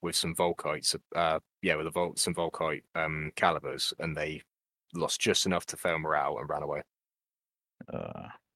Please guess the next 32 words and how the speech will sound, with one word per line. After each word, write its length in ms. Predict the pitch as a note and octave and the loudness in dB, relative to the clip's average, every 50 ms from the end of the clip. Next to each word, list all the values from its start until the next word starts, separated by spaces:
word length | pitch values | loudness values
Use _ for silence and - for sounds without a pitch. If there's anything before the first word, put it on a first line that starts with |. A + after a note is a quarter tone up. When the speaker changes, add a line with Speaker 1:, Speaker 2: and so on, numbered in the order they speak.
| _ _ _ | _ _ _
Speaker 1:
It's 100 | - - | -10 -8
like, 180 | - B1+ C#2+ - - | -8 -8 0 4 6
"Ah." 880 | E2 D#2 D2 D2 D2+ D2+ C#2+ C#2 C2 B1+ B1+ C2 B1 B1+ B1 B2+ - - - _ _ _ _ _ _ _ _ _ _ _ _ _ _ _ _ _ _ _ _ _ _ _ _ _ - | 8 8 8 8 6 6 6 4 2 0 0 -2 -4 -4 -6 -8 -8 -10 -10 _ _ _ _ _ _ _ _ _ _ _ _ _ _ _ _ _ _ _ _ _ _ _ _ _ 0
So, 180 | - - G#2+ | 4 6 8
yeah, 120 | G2+ A#2+ A#2+ | 10 10 10
it 60 | - | 12
turns 200 | - A3 C4+ D#4 | 12 12 12 12
out, 140 | A3 - - | 12 12 12
by 80 | D3+ | 12
the 40 | E3+ | 12
way, 140 | - D3 F2+ | 12 12 10
Volkite 460 | E3+ - E3 A3+ B3 - - B3 - | 12 12 12 12 12 8 2 0 0
calibers, 560 | - - E3 F#3 D3 - A2 - - - - - | 4 4 4 4 4 2 2 0 0 -2 -2 -4
fu-, 280 | - - - - - - - | -8 -8 -6 -4 -4 0 4
well, 340 | A#2 G#2 E2 D2+ D2 - - - | 6 8 8 8 4 0 -2 2
I 40 | |
say 360 | - - - B2 G#2 F2 - - - - _ _ | 4 6 8 8 8 6 4 0 -8 -18 _ _
caveat 420 | - - A2 F#2 F2 E2+ D2 C#2 B1+ | 4 6 6 6 6 6 4 2 2
this, 260 | C#2+ C#2+ C#2+ - - | 2 0 0 0 0
Volkite 260 | - G#2+ G2+ F#2+ - - | 4 4 4 4 4 4
calibers 320 | - F#2+ F#2 F2+ F2 - | 6 6 8 6 6 4
on 240 | - F#2+ G2+ G2 F#2 | 4 6 6 6 6
a 60 | F2+ | 2
unit 320 | E2 E2+ F2+ F2+ F2 E2 C2+ | 0 -2 -2 -2 0 -2 -2
that's 160 | C#2+ - - | -4 -2 0
relentless 600 | F2 E2+ F2+ F2+ D#2+ C2+ B1+ - - - - - - - | 0 2 2 0 0 -2 -6 -4 -2 -2 -4 -2 -2 -4
are 60 | - | -4
really 260 | F2+ G#2+ G#2 G2 E2 | 0 0 0 0 0
good 160 | - G2+ F#2+ F2 | 0 0 0 0
against 240 | D#2+ C#2+ G#1+ - | 0 0 2 2
sisters. 420 | - F2 - - - A#1+ - - - G3 | 0 0 0 -2 0 0 0 2 2 2
<laughs> 920 | F3+ - - - - - _ _ _ - G#3 - - - F4 - - | 0 0 -2 -6 -8 -14 _ _ _ 12 12 12 12 12 10 10 8